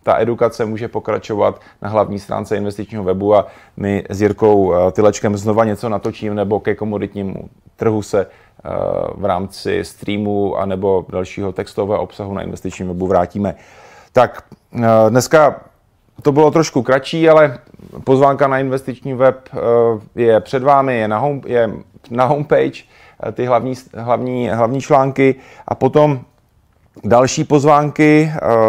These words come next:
v rámci edukace. V neděli a v sobotu se koná investiční veletrh Money Expo. V neděli tam mám dvě přednášky. Jedna se bude týkat rozložení investic, eh, v této velmi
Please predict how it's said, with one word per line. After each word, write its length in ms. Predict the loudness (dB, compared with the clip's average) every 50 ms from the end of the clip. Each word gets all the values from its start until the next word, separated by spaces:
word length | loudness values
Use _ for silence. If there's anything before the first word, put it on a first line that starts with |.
| 2
v 40 | 4
rámci 380 | 4 4 4 2 0 -4 -4 0
edukace. 580 | 0 2 0 2 2 0 0 2 4 4 4 6
V 60 | 4
neděli 500 | 2 -4 0 0 2 4 4 4 6 4
a 60 | 4
v 80 | 2 0
sobotu 460 | -8 -8 -8 -8 -8 _ -8 -8 -8 -10 -16 _
se 160 | -12 -12 -12
koná 500 | -10 -8 -8 -6 -4 -4 -4 -4 -6 -10 -14 _ _ _ _ _ -16 -12 -10
investiční 420 | -10 -10 -10 -12 -14 -16 _ -8
veletrh 340 | -6 -4 -4 -4 -4 -8 -10 -10 _ _ _ _ _
Money 300 | -4 -2 0 0 0 -2
Expo. 380 | -2 -4 -4 _ 2 2 2
V 60 | 2
neděli 280 | 0 -4 -2 -2 -2 -2
tam 120 | -2 -4
mám 200 | -4 -4 -4 -4 -6 _ _ _ _ _ _ _ -10
dvě 180 | 0 0 0
přednášky. 800 | 0 2 -2 -2 0 2 0 0 -2 -4 -4 0 2 2 2 2 0
Jedna 220 | -2 -4 -4 -6
se 140 | -6 -6 -6
bude 180 | -2 -2 -2 -2
týkat 360 | -4 -6 -2 0 0 0 0
rozložení 460 | -4 -6 -6 -8 -6 -6 -8 -8 -6
investic, 580 | -6 -6 -6 -6 -4 -6 -8 -8 -8 -16 -10 -8
eh, 200 | -4 -2 -2 -4
v 80 | -4
této 360 | _ -2 -2 0 2 0 0
velmi 340 | 0 0 -2 -2 -2 -6 -8